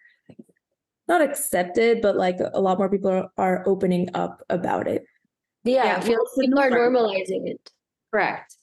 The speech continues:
Speaker 3: It's normal for someone to say, "I have a therapist, I have a life coach, I have a
Speaker 1: Yeah.
Speaker 3: shaman, I have an energy healer." That's all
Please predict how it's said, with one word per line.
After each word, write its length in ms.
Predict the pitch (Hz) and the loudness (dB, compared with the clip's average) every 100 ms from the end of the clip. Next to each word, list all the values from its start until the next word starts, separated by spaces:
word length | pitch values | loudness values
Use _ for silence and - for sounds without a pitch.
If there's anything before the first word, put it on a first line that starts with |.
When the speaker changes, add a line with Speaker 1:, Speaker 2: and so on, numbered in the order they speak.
| _ | _
Speaker 3:
It's 180 | 240 233 | -4 0
normal 680 | 240 240 247 247 233 202 190 | 2 2 2 2 2 0 0
for 160 | 202 | -2
someone 300 | 196 202 190 | -4 -2 -2
to 80 | 185 | -2
say, 360 | - 185 180 - | 0 0 2 0
"I 80 | 185 | -2
have 100 | 175 | -2
a 40 | |
therapist, 640 | 170 185 180 180 180 175 - | 0 0 2 2 0 -2 -4
I 60 | 170 | -4
have 100 | 165 | 0
a 60 | |
life 240 | 170 180 170 - | 2 0 -2 -2
coach, 380 | 180 170 170 - | 0 2 0 -4
I 100 | 160 | -2
have 300 | 175 170 156 | -2 -2 0
a 40 | |
Speaker 1:
Yeah. 240 | 160 147 147 _ | 0 0 -2 _
Speaker 3:
shaman, 760 | - - 214 185 185 180 175 - | -10 -4 -2 0 0 0 0 0
I 80 | |
have 120 | 175 160 | 0 0
an 140 | 165 | 0
energy 420 | 208 202 196 180 | 0 -2 -2 -4
healer." 560 | 185 190 180 170 175 175 - - _ _ - | -2 0 2 2 0 -4 -14 -20 _ _ -4
That's 280 | 208 214 | -2 0
all 360 | 220 208 190 | 2 2 0